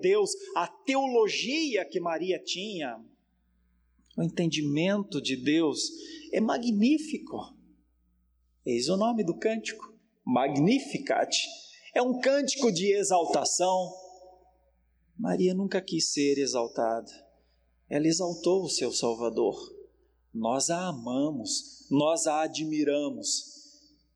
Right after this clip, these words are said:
Ela é nossa irmã, porque ela também tem o seu Salvador. Louvado seja Deus pelo seu Salvador.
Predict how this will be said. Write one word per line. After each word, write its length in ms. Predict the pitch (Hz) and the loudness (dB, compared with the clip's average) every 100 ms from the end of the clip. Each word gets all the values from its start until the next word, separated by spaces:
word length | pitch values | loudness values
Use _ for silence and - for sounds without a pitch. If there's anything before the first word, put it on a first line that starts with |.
| _ _ | _ _
Ela 220 | - 143 196 | -2 0 0
é 40 | |
nossa 360 | 180 135 - 127 | 0 -2 -2 -4
irmã, 520 | 107 110 107 110 104 _ _ _ _ _ | -8 -10 -8 -8 -10 _ _ _ _ _
porque 360 | 139 147 165 160 | 0 2 2 2
ela 280 | 185 208 208 | 2 0 -2
também 480 | - 233 226 208 | -2 -2 0 -2
tem 480 | 208 - 151 151 135 | -2 -4 -2 -2 -2
o 200 | - 190 | 2 4
seu 380 | 190 - 156 151 | 4 -2 0 0
Salvador. 760 | 139 - 127 113 117 107 104 101 - - - _ _ _ _ - | 0 0 -2 -2 -8 -8 -8 -8 -14 -18 -20 _ _ _ _ -4
Louvado 420 | 170 175 208 202 | -2 2 0 0
seja 360 | - 202 185 185 | 2 2 4 2
Deus 400 | 147 180 185 - | 4 4 4 0
pelo 220 | 190 190 | 0 2
seu 300 | - 254 262 | 0 0 0
Salvador. 540 | - 170 160 165 185 | 2 2 2 2 0